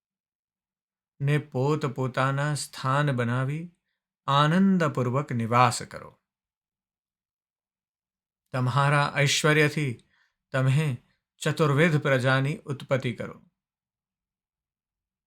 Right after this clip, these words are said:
બ્રહ્માજી બોલ્યા, ભગવતીની સુંદર ને મધુરી વાણી સાંભળી હું બ્રહ્મા બોલ્યો, કે "હે દેવી, હે ભગવતી,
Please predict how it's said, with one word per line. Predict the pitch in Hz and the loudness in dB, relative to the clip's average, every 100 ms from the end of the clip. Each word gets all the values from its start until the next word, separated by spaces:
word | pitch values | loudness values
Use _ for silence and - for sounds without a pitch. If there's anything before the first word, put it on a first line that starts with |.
| _ | _
બ્રહ્માજી | 123 120 123 123 123 | -4 0 0 0 -2
બોલ્યા, | 113 117 127 135 117 120 _ _ _ _ _ _ | -2 0 2 2 -2 -6 _ _ _ _ _ _
ભગવતીની | 131 117 131 147 151 147 143 151 | -8 -2 0 0 0 0 0 -2
સુંદર | 143 - 135 139 147 170 | -4 -4 -2 -2 -2 -2
ને | 180 151 | -2 -2
મધુરી | 135 127 127 151 | -2 0 0 0
વાણી | 131 123 127 135 127 | 0 0 0 0 -2
સાંભળી | - 117 120 139 147 113 _ _ _ _ _ _ _ _ _ - | -2 -2 -2 -2 -4 -10 _ _ _ _ _ _ _ _ _ -4
હું | 160 | 0
બ્રહ્મા | 139 143 151 156 | 4 4 4 2
બોલ્યો, | 127 127 127 135 120 110 _ _ _ _ _ _ _ _ _ _ | 2 0 0 -2 -4 -6 _ _ _ _ _ _ _ _ _ _
કે | 175 | 0
"હે | 170 202 | 2 2
દેવી, | 170 175 185 175 120 147 196 156 | 2 0 0 -2 -6 -12 -8 -2
હે | |
ભગવતી, | 147 143 147 151 151 117 117 | 0 2 2 0 -2 -6 -8